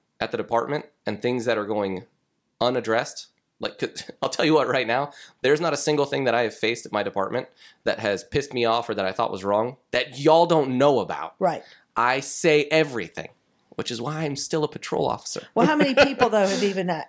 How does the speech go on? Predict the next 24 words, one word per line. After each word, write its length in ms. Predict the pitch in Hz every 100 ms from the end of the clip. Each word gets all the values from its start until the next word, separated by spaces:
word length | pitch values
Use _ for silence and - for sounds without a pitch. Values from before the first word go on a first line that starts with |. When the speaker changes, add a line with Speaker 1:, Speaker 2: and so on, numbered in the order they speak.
| -
Speaker 2:
asked 400 | 196 180 - -
your 160 | 226
department 520 | 214 208 196 156 170 -
to 80 | 170
bring 200 | 170 165
me 100 | 151
in 80 |
for 140 | 143 139
training? 360 | 185 220 190 _ _ _ _ _ _ _ _ _ _ -
And 100 | 208
Speaker 1:
Uh, 120 | 202
Speaker 2:
it's 80 | 175
still 200 | - 196
being 240 | 185 160 151
Speaker 1:
I 40 |
Speaker 2:
ignored. 240 | 143 107 127
Speaker 1:
think 160 | 120
three 160 | - 110
or 80 | 92
four. 260 | 113 101 -
Speaker 2:
For 80 |
Speaker 1:
And 120 | 101 208
Speaker 2:
years. 360 | 190 - -
Speaker 1:
yeah. 200 | 123 90